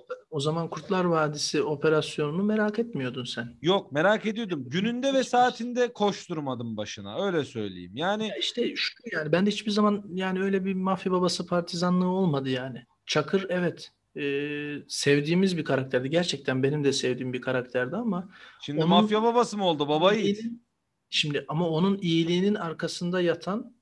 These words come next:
Speaker 1: aslında Polat'ın da, e, savaş açtığı mücadelenin,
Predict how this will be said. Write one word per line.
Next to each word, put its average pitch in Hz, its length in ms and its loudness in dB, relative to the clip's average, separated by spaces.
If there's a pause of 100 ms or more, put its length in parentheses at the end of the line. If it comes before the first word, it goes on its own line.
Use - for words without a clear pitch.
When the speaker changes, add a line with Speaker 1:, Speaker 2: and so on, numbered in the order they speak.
Speaker 1:
aslında 180 460 -6
Polat'ın 165 520 -2
da, 196 280 -6 (520)
e, - 40 -20 (100)
savaş 175 420 -2
açtığı 165 340 -2
mücadelenin, 165 880 -2